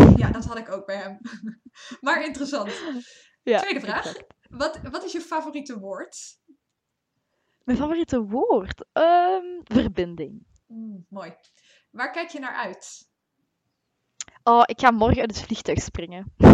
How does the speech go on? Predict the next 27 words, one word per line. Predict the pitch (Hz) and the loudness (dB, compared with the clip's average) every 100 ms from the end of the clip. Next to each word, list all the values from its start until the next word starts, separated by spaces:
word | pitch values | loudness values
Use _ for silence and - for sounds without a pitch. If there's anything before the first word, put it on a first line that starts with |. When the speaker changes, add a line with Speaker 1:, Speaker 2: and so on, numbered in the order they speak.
| - | 10
Speaker 2:
<laughs> | - - 392 - 392 | 6 0 0 0 0
Speaker 1:
Wat? | 508 - _ _ _ - _ _ _ _ _ _ _ - | -2 -8 _ _ _ -20 _ _ _ _ _ _ _ -6
Speaker 2:
Ja, | 302 359 | -6 -6
ik | _ _ - | _ _ -4
ga | 262 | -2
morgen | 240 247 | -2 -2
Speaker 1:
Oh. | 285 | -2
Speaker 2:
een | 262 | -4
parachutesprong | - - - 262 - - 240 247 | -4 -4 -6 -8 -8 -4 -4 -4
doen. | 277 - 285 277 - | -10 -8 -6 -2 -2
<laughs> | 349 240 240 320 | -2 -10 -10 -10
Speaker 1:
Heftig. | 453 - 339 320 - 698 | -12 -12 -8 -8 -10 -14
Oké, | - 320 311 440 | -8 -4 -4 -4
cool. | - 392 - - - 349 - - 359 - | -8 -8 -8 -10 -10 -8 -8 -8 -12 -8
<laughs> | - - - 320 - - 277 294 | -8 -8 -10 -12 -10 -8 -6 -4
Wat | 349 - | -4 -4
is, | 359 - - | -8 -8 -10
eh, | 440 285 277 | -8 -6 -4
het | 285 - | -6 -6
beste | 247 415 - - | -6 -6 -6 -10
advies | 285 - 339 - | -10 -8 -8 -8
dat | 294 | -12
je | - | -10
ooit | 285 311 | -10 -10
hebt | 302 - | -10 -14
gehad? | 214 202 - - _ _ _ _ _ _ _ - _ _ _ _ _ _ _ _ - - - - - - - - - - _ _ _ _ _ _ _ _ _ _ _ _ _ _ _ _ _ _ _ _ | -14 -14 -14 -20 _ _ _ _ _ _ _ -20 _ _ _ _ _ _ _ _ 0 2 4 2 -2 -6 -16 -20 -20 -20 _ _ _ _ _ _ _ _ _ _ _ _ _ _ _ _ _ _ _ _
Speaker 2:
Ken | - 262 294 294 277 | -2 -2 -2 -8 -10